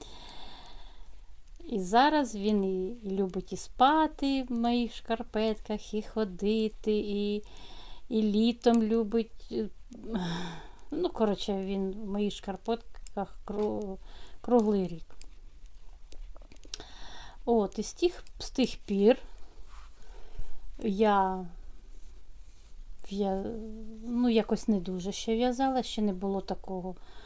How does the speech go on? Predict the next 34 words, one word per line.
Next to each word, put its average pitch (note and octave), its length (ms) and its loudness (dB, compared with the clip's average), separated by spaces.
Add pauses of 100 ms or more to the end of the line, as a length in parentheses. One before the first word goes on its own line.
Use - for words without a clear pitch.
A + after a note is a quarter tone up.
(260)
поняття G3+ 580 4
в C#4+ 40 10
мене, A3 280 8
що - 200 -6
яка F#3 300 -4
там F3+ 200 -4
пряжа, A3 720 2
ну, G3 180 -2
з - 40 -12
чого G#3 340 0
було. G#3 460 2 (420)
Тоді G#3+ 340 2
ще, F#3+ 480 0 (180)
пам'ятаю, F3+ 680 -2 (220)
ну, G3+ 120 -2
вже F3 220 -2
свекруха G#3+ 680 -2
давала F#3+ 440 2
мені, F#3 420 0 (140)
ділилася G3 680 4
своїми G#3 600 2
запасами. G3 720 -4 (460)
Спиці - 440 2
тоді G#3+ 220 2
ще, G3+ 140 -6
пам'ятаю, G3+ 500 2
були F#3+ 280 2
ці G3 260 -4 (1120)
дві G#3+ 280 2
спиці - 400 2
довгі, A#3 400 8
що - 180 -2
на F#3+ 180 2
кінцях - 680 -2